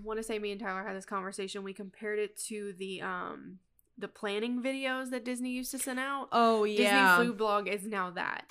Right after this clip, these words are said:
Speaker 1: Like,
Speaker 2: Yeah.
Speaker 1: instead of them sending you a video saying, "Hey, this is new," or whatever, like, you could literally just search Disney food blog and, like,
Speaker 2: Yeah,
Speaker 1: you would
Speaker 2: it's so
Speaker 1: find out.
Speaker 2: true.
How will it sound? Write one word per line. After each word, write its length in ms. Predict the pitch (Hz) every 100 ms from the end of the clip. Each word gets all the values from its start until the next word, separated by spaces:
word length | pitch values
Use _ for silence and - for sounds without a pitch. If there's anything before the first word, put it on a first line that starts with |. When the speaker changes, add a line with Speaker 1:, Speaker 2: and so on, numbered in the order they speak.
| -
Speaker 1:
Like, 200 | 208 202
Speaker 2:
Yeah. 320 | 214 220 214
Speaker 1:
instead 240 | 208 190 196
of 60 | 190
them 160 | 202
sending 300 | 208 202 202
you 160 | 196 190
a 40 | 185
video 360 | 190 185 185
saying, 320 | 196 190 185
"Hey, 160 | 202 190
this 220 | 180 185
is 140 | 190 226
new," 160 | 277
or 140 | 262 254
whatever, 320 | 233 220 214
like, 160 | 214 214
you 100 | 214
could 180 | 226 196
literally 320 | 208 202 196
just 160 | 185 190
search 240 | 185 180
Disney 280 | 185 185 180
food 200 | 185 185
blog 280 | 170 175 -
and, 140 | -
like, 100 | 156
Speaker 2:
Yeah, 180 | 220 208
Speaker 1:
you 40 | 196
would 60 | 196
Speaker 2:
it's 80 |
so 200 | - 220
Speaker 1:
find 100 | 208
out. 40 | -
Speaker 2:
true. 540 | 202 190 180 180 185